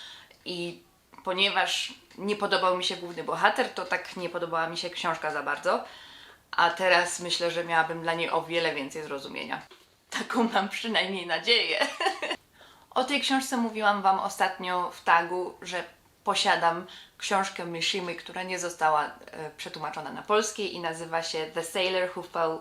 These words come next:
from Grace with the Sea. To jest o trzynastolatkach, o chłopcach trzynastoletnich, którzy, mm, w pewien sposób borykają się z ideą męskości i na pewno jest to toksyczna męskość.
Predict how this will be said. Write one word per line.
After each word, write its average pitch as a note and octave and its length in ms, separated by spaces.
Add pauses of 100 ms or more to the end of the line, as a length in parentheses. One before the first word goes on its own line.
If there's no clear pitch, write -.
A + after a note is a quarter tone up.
from D#3 180
Grace D3+ 340
with D3 120
the - 120
Sea. B3+ 240 (640)
To B3 60
jest C#4 260
o A#3 60
trzynastolatkach, G#3 1160
o G3 80
chłopcach G#3+ 500
trzynastoletnich, F#3+ 960 (480)
którzy, A3+ 800 (760)
mm, F3+ 400
w - 80
pewien F#3 340
sposób F3+ 440
borykają F3 600
się E3+ 280
z D#3+ 460
ideą D#3+ 480
męskości - 880
i F#3 60
na E3 120
pewno D#3+ 260
jest E3 200
to F3 80
toksyczna - 580
męskość. - 580